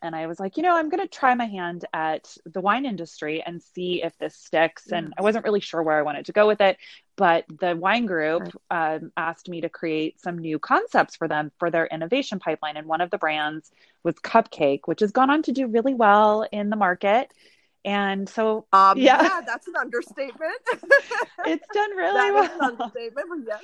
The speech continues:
Speaker 2: <laughs>
Speaker 1: It's the first brand I ever created. And so I fell in love with brand creation.
Speaker 2: <laughs>
Speaker 1: And so I created for them. I left Sephora. I'm sort of bouncing around a little bit, but I started in my brand creation career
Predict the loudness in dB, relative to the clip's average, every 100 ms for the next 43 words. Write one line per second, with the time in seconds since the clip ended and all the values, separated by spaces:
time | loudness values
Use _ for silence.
0 | -16 _ _ -10 -4 -2 -2 -2 -4 -2
1 | -4 -4 -10 -10 -8 -10 -8 -10 -10 -6
2 | -4 -4 -4 -6 -10 -12 -6 -4 -2 -4
3 | -6 -6 -4 -4 -6 -6 -4 -4 -8 -16
4 | -16 -16 -18 _ -16 0 0 4 2 2
5 | 0 0 0 0 -2 -6 -12 -2 2 4
6 | 4 4 2 0 0 0 0 -2 2 2
7 | 2 -6 -8 -2 0 2 2 -2 -6 -4
8 | -4 -2 -2 -4 -8 -6 -4 -4 -6 -6
9 | -4 -2 0 0 0 -16 -6 -4 2 2
10 | 4 0 -4 -6 -8 -8 -8 -4 -4 -4
11 | -6 -6 -8 -4